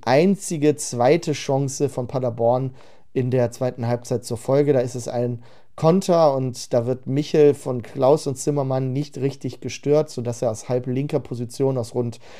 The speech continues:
zwanzig Metern mit seinem starken linken Fuß, das haben wir ja letzte Woche von Kevin gehört, abziehen kann. Der Ball landet hinter Kastenmeier auf der Latte und geht von dort ins Tor aus. Das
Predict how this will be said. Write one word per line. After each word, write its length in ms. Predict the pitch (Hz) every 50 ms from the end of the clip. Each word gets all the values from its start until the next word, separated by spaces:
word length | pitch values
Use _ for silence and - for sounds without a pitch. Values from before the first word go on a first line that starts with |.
| - - -
zwanzig 500 | - - - 143 165 190 202 - 190 -
Metern 360 | - 156 160 160 - 160 147 135
mit 120 | 131 127
seinem 180 | - 135 131 131
starken 360 | - - 135 127 127 - 143
linken 320 | 135 127 135 139 - -
Fuß, 380 | 113 - - 160 160 170 160 -
das 160 | - 139 -
haben 120 | - 127
wir 80 | 120 117
ja 80 | 117 113
letzte 360 | 113 123 120 120 - 127 113
Woche 140 | 113 117 120
von 180 | 127 127 120
Kevin 320 | - - 127 110 117 117 113
gehört, 420 | 117 117 123 127 127 123 - - - - - - - - -
abziehen 500 | - 165 175 - - - - 196 180 175
kann. 440 | - - 165 156 151 156 156 151 131
Der 120 | 143 143
Ball 380 | 123 113 127 127 135 139 139 - -
landet 600 | 135 120 117 113 117 143 147 143 143 139 135 -
hinter 420 | - - - - 139 131 139 147 127
Kastenmeier 640 | - - 131 135 - 131 120 120 120 113 110 -
auf 260 | 123 127 127 - - -
der 120 | - 123 117
Latte 480 | 113 110 110 113 113 - 131 117 117
und 180 | - 120 117 -
geht 200 | - 120 113 -
von 140 | - 113 110
dort 260 | 104 107 104 104 - - - - - - - - - -
ins 360 | - 127 123 113 - - -
Tor 340 | - - 147 139 135 - -
aus. 300 | 113 113 110 101 - -
Das 380 | - 110 110 - - - -